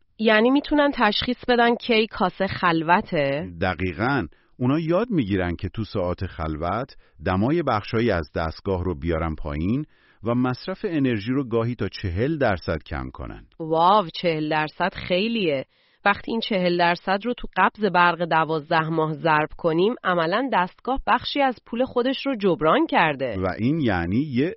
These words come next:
Speaker 2: استراتژی هوشمندانه برای کاهش هزینه‌های جانبی.
Speaker 1: بسیار منطقیه. پس ما با یه سرمایه گذاری استراتژیک روبرو هستیم. خب حالا که می‌دونیم چرا باید هوشمندانه خرید کنیم، بیایید وارد جذابترین بخش ماجرا بشیم.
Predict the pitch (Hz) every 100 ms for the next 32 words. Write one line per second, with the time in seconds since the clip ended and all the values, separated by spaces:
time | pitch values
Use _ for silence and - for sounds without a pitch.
0 | - 90 - 87 80 76 80 90 147 113
1 | 92 76 - 80 73 71 73 92 78 82
2 | - 92 78 101 123 110 90 82 80 113
3 | 104 90 78 69 92 165 147 _ - 202
4 | 247 - 254 262 277 240 175 175 160 151
5 | 143 - _ - 196 190 220 220 214 196
6 | 226 262 - 180 170 165 156 156 160 151
7 | 160 185 262 202 170 - 160 151 156 147
8 | 233 226 165 147 139 135 131 - 131 -
9 | _ _ _ - 277 226 254 294 381 427
10 | 415 392 392 403 392 - 302 359 226 175
11 | 165 - 180 160 - 175 156 156 151 165
12 | 175 151 147 - 156 180 247 _ _ _
13 | 277 330 339 214 190 196 214 285 220 175
14 | 151 147 160 156 151 196 - 196 151 135
15 | 135 131 123 135 - 120 127